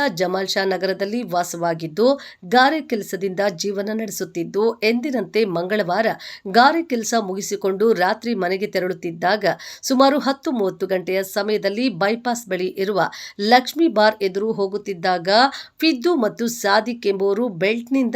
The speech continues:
ಹಲ್ಲೆ ಮಾಡಿ ತೀವ್ರವಾಗಿ ಗಾಯಗೊಳಿಸಿದ್ದು, ಆ ರಸ್ತೆಯಲ್ಲಿ ಓಡಾಡುವ ಜನರನ್ನು, ವ್ಯಾಪಾರಸ್ಥರನ್ನು ಮತ್ತು ಅಲ್ಲಿನ ನಿವಾಸಿಗಳನ್ನು ಬೆದರಿಸಿ ಚಾಕು ತೋರಿಸಿ ಹಣ ವಸೂಲಿ ಮಾಡುವ ಕೆಲಸವನ್ನ ಮಾಡುತ್ತಿದ್ದಾರೆ.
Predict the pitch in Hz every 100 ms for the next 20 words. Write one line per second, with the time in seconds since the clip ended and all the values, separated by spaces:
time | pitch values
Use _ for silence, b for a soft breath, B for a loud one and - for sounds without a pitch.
0 | 240 170 190 202 185 196 220 170 - 262
1 | 285 302 254 247 233 226 175 175 190 180
2 | 180 - 165 175 254 269 B B 226 262
3 | 269 - 339 311 269 269 202 214 220 214
4 | 208 185 202 196 196 202 240 180 180 180
5 | 202 214 202 - 196 196 208 220 240 247
6 | 233 294 294 B 254 285 320 330 320 214
7 | 226 262 262 233 220 214 240 233 202 214
8 | 214 240 233 - 208 220 233 233 208 233
9 | 233 165 170 B B 247 277 330 247 -
10 | 233 233 190 190 175 185 185 190 185 202
11 | 208 220 226 214 180 190 170 190 190 180
12 | 156 - _